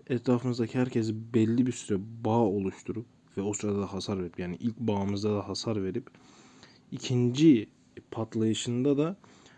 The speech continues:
sersemletmemiz. Zonya ile iyi gidiyor, haberiniz olsun. Ultimiz.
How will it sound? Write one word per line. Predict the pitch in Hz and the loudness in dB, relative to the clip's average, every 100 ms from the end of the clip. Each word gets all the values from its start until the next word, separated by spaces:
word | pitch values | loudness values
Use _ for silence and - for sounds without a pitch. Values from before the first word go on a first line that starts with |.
| _ _ | _ _
sersemletmemiz. | - 123 113 117 110 107 104 101 131 - - _ _ _ _ _ _ _ _ | -2 0 2 2 0 0 -2 -4 -4 -10 -20 _ _ _ _ _ _ _ _
Zonya | - 135 135 123 | 2 4 8 8
ile | 120 104 | 8 8
iyi | 117 110 | 6 4
gidiyor, | 95 101 107 | 0 0 0
haberiniz | 98 98 92 92 | -2 -2 -2 -2
olsun. | 90 - 143 - _ - | -6 -8 -16 -18 _ -6
Ultimiz. | 113 98 190 208 | -4 -4 -6 -6